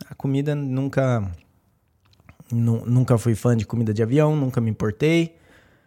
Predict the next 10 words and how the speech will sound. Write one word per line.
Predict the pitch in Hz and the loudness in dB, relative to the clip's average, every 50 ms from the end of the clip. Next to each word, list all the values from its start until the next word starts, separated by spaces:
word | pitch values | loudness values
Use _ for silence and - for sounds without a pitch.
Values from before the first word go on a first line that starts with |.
| _ _ _ - | _ _ _ -2
Eu | 117 113 | 0 0
pegava | 107 - - 120 107 117 120 120 113 117 | 0 0 0 0 4 4 4 4 4 2
o | 113 113 110 | 2 2 0
lanchinho | 107 107 110 113 113 107 90 - - 120 117 110 95 | 0 0 0 0 0 0 -2 -4 -4 -2 -2 -2 -2
frio | - - 117 120 120 117 | -2 0 2 2 2 2
lá, | 107 104 113 123 139 143 131 | 2 2 2 2 4 4 2
alguma | 113 110 107 110 113 110 98 | 2 0 -2 -4 -4 -6 -6
coisa | - - 113 113 107 104 | -4 -2 -2 0 0 -2
assim, | 98 - - 151 160 | -4 -4 -4 -4 -2
mas, | 160 135 110 104 104 - - | -2 -2 -2 -4 -4 -6 -10